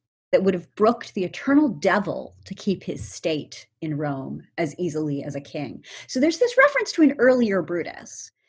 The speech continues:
What this play is doing then by having Cassius point to that ancient Brutus is in many ways pointing out, like, you have an ancestor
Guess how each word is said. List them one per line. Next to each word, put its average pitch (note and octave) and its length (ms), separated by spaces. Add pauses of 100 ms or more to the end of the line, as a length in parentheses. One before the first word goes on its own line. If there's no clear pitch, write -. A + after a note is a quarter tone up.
(400)
What F4+ 320
this F4 220
play C4 360
is G#3 220
doing A#3 540
then D#3+ 400
by E3+ 160
having F3+ 380
Cassius F3 600 (120)
point G3 380
to F#3+ 100
that E3 300
ancient D3 520
Brutus G#3 720 (540)
is A#3+ 200
in A#3+ 220
many A#3 300
ways G#3+ 380
pointing F#3 520
out, F3+ 300
like, E3 320
you B3+ 240
have C4+ 280
an G#3+ 120
ancestor D3+ 1400